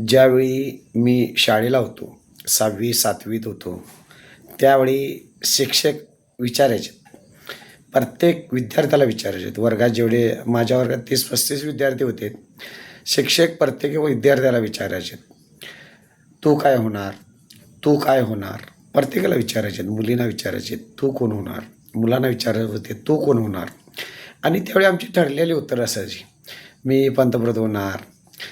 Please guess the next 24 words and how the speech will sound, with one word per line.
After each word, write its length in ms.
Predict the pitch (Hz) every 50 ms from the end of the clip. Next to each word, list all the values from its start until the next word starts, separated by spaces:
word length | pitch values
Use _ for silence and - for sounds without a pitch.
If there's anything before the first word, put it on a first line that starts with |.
| - _ _ -
मी 300 | 113 120 127 131 131 127
कंडक्टर 560 | 127 - 139 131 127 139 135 127 - - 123
होणार, 440 | 117 107 107 104 101 101 98 98 - - - - - - - _ _ _ - - - - - - - _ -
मी 480 | 110 123 131 131 135 135 135 135 135
विमान 400 | 131 123 131 127 135 147 147 131
चालवणार, 600 | 123 - 117 110 107 104 104 98 101 101 101 101 - - - _ _ _ _ _ _ _ _ - - - - _ _
मी 340 | - 113 127 135 139 135 135
वकील 440 | 131 123 120 127 127 - 151 147 123
होणार, 420 | 120 113 104 107 104 104 104 101 101 - - _ -
मी 200 | 104 120 123 123
डॉक्टर 480 | 123 135 135 131 - - - 147 139
होणार, 420 | 131 120 107 104 104 104 101 98 - - - - - - - - - - - _ _ -
मी 280 | 127 131 131 131 131 131
इंजिनियर 400 | 123 113 131 143 156 160 160 147
होणार." 340 | 123 113 110 107 101 98 - - - _ _ _ - _ - - - _ _ _
आणि 160 | - 139 156
आमचं 320 | 156 151 135 - - 175 175
तर 60 | 175
वाक्य 300 | 165 160 139 117 - 147
ठरलेलं 400 | - 139 131 113 113 113 110 101
असायचं, 680 | - - - - - - - - _ _ _ - 113
"मी 100 | 139 147
कंडक्टर 520 | 147 - 147 131 135 143 127 - 147 123
होणार." 240 | 107 95 92 85 85